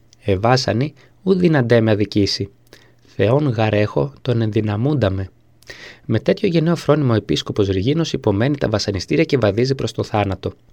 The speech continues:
Ο ειδωλολάτρης έπαρχος, όσο βλέπει το ανυποχώρητο φρόνημα του μάρτυρα, εξαγριώνεται περισσότερο, νιώθει ταπεινωμένος μπροστά στο λαό της πόλης,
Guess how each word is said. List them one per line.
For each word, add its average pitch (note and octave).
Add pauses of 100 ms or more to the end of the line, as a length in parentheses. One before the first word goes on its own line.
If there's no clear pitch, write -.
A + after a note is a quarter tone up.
(140)
Ο A2
ειδωλολάτρης G#2+
έπαρχος, A#2 (480)
όσο F3
βλέπει D3
το -
ανυποχώρητο D3
φρόνημα C#3
του G2+
μάρτυρα, A2+ (200)
εξαγριώνεται B2
περισσότερο, G#2+ (260)
νιώθει E3+
ταπεινωμένος A#2+
μπροστά A2
στο C3+
λαό A#2
της -
πόλης, A2+